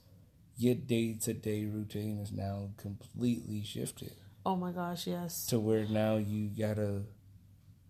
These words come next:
Speaker 1: adapt to what the new day is gonna bring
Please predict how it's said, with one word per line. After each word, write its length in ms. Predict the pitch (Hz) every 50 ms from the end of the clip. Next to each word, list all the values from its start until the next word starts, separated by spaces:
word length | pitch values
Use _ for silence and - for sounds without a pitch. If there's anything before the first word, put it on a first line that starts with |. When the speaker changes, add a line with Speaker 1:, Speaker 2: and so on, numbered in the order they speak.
| - - - - - - - - - -
Speaker 1:
adapt 640 | 107 101 95 98 110 113 117 101 - - - - -
to 100 | 123 110
what 300 | 104 98 101 107 104 101 - - -
the 60 | 107
new 280 | 104 107 107 110 110 107
day 220 | 104 113 107 107 107
is 200 | 107 107 104 98
gonna 180 | 107 110 110 110
bring 360 | - 110 110 120 127 123